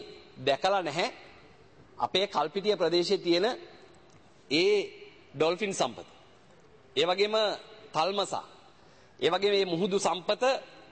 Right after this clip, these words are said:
අපේ ඉන්න මේ මන්ත්‍රීවරුවත් අපේ, අපේ රටේ ජනතාව විතරක් නෙමෙයි,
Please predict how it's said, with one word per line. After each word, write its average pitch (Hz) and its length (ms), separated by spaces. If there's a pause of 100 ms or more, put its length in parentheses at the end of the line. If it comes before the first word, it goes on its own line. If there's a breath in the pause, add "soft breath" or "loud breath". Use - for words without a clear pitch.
(260)
අපේ 202 280
ඉන්න 208 220
මේ 208 100
මන්ත්‍රීවරුවත් 208 680 (420)
අපේ, 196 200 (160)
අපේ 190 240
රටේ 180 280
ජනතාව 180 380
විතරක් 175 300
නෙමෙයි, 160 280